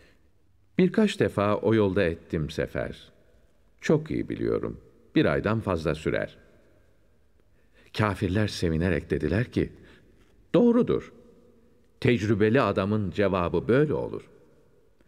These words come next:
Gülerek, sevinerek hem de alay ederek, onu kendilerinin fikrinde zannederek dediler, "Senin dostun diyor ki, 'Ben bu gece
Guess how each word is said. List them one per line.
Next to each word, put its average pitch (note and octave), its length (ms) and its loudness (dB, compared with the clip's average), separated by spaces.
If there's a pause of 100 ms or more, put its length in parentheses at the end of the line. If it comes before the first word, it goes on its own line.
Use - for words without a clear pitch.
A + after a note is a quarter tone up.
(560)
Gülerek, C3 580 2
sevinerek G2+ 680 0 (220)
hem D#3+ 220 4
de F2+ 80 0
alay A2 260 2
ederek, B1+ 360 -2 (680)
onu G3 300 4
kendilerinin C#3 720 4
fikrinde G2+ 580 0
zannederek E2 640 -2 (800)
dediler, F#2 460 2 (680)
"Senin A3 480 4
dostun C3 420 2
diyor F3+ 300 2
ki, D#2 280 -2 (580)
'Ben A#2 480 2
bu C3 120 2
gece A#2 420 0